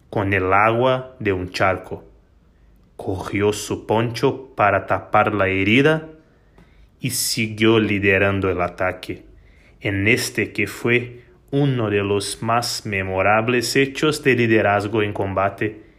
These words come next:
en nuestra historia. Por tantos ejemplos como ese, Osorio, el Marqués del Herbal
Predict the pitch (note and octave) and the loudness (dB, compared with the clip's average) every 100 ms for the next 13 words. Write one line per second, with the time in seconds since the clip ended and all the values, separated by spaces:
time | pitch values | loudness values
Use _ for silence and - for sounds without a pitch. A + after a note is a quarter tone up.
0 | _ _ - G#2 G2 G2 F#2+ F#2+ F2 - | _ _ -6 -4 -2 -4 -4 -8 -8 -10
1 | - F2 E2+ E2+ _ _ _ _ _ _ | -12 -10 -10 -14 _ _ _ _ _ _
2 | _ _ _ _ _ _ _ _ - G2 | _ _ _ _ _ _ _ _ -4 -2
3 | F#2 - - C#3+ D3+ D#3 C#3+ - A#2+ A2 | -2 -4 -2 -2 0 0 0 0 -2 0
4 | A#2+ A#2+ C3 - - A2 F#2 F#2 - - | -2 0 -2 -2 -4 -2 -2 -6 -8 -10
5 | G2 - _ _ - _ _ _ - G#2 | -12 -16 _ _ -20 _ _ _ -6 -4
6 | - - A#2+ A2 F2 - - - _ _ | -4 0 2 2 -2 -8 -20 -20 _ _
7 | _ _ - G2+ F#2+ F#2+ F#2 F#2 - C3+ | _ _ -4 -4 -2 -2 -4 -6 0 0
8 | C3+ - A2 G2 F#2+ F#2 G2 G#2 A2 A2+ | 0 -2 0 2 2 2 4 4 4 0
9 | - | -6